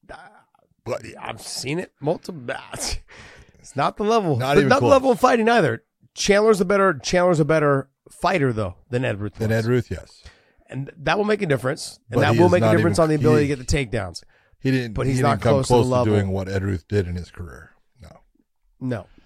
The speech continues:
Speaker 1: And so that's my point. My point is that I've seen Islam wrestle with Ed. I've seen Khabib wrestle with Ed. I've seen Islam. And like I said, I've seen Islam and Khabib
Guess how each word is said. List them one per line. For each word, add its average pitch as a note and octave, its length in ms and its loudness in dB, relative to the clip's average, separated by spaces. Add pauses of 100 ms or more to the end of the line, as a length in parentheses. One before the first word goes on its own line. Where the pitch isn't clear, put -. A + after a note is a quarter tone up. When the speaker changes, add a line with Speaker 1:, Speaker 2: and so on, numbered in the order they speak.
(240)
Speaker 1:
And D3 140 -2
so F#3+ 120 2
that's F#3+ 200 -2
my D3+ 160 0
point. G#2 320 -8
My C3+ 160 -2
point C#3 240 -2
is B2 120 -4
that C3 100 -4
I've B2+ 160 -6
seen D3+ 180 -4
Islam D3+ 380 0
wrestle C#3+ 260 -2
with C#3 140 -2
Ed. C#3+ 180 0
I've B2 100 -6
seen C3 300 -4
Khabib C3 400 -4
wrestle C#3 280 -2
with C3+ 120 -4
Ed. C#3 220 0
I've B2+ 120 -4
seen C3 360 -4 (260)
Islam. C#3+ 540 2
And C3+ 80 -6
like D3+ 100 -2
I E3 120 -2
said, D#3 220 0
I've A#2+ 180 -4
seen E3 280 -8
Islam F3 480 -2
and E3 460 -4
Khabib D#3+ 460 0